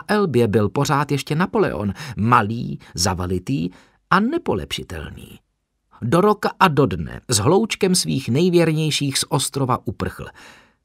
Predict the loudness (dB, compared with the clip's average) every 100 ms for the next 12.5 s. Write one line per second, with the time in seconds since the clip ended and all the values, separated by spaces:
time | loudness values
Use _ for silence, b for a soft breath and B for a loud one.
0 | _ 6 6 4 2 0 2 2 2 0
1 | 0 -2 0 2 2 4 4 2 2 2
2 | 2 2 0 0 -2 0 -2 -2 -2 -4
3 | -4 -2 0 -2 -4 -10 _ _ _ -16
4 | 2 8 8 6 0 0 2 4 2 2
5 | 0 0 -4 -2 -4 -8 _ _ -4 -2
6 | 0 2 2 2 0 0 -2 0 -2 -2
7 | -4 -4 -4 -8 -16 -20 b b b b
8 | 2 4 6 4 2 0 -2 -6 -12 -20
9 | _ _ _ -4 2 2 2 -2 -4 -10
10 | -18 _ _ _ _ _ _ B -4 -2
11 | 0 2 0 2 2 2 2 0 -2 -2
12 | 0 0 -2 -4 -8